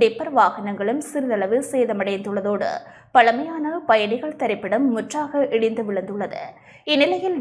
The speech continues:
விபத்து தொடர்பாக சாவகச்சேரி போலீசார் விசாரணைகளை முன்னெடுத்தனர்.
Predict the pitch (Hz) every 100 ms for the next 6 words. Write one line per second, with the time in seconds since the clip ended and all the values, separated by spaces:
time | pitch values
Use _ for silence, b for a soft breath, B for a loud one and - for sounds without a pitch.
0 | 214 214 226 277 226 202 208 202 294 302
1 | 226 208 214 220 220 208 208 196 196 277
2 | 277 202 269 311 285 208 202 202 208 208
3 | 185 170 202 - -